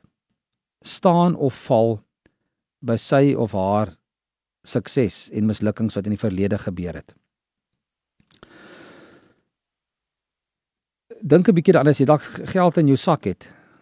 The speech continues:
en met elke goeie besluit wat jy het, sit jy geld by in jou sak. Met elke slegte besluit moet jy weer geld uithaal. Ehm,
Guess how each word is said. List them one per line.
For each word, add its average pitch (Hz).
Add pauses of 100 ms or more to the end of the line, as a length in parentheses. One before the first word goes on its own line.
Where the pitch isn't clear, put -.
(160)
en 117
met 120
elke 156
goeie 185
besluit 139
wat 113
jy 110
het, - (500)
sit -
jy 139
geld 139
by 117 (120)
in 113
jou 113
sak. - (200)
Met 117
elke 151
slegte 175
besluit 117
moet 101
jy 110
weer 113
geld 110
uithaal. 92 (1500)
Ehm, 107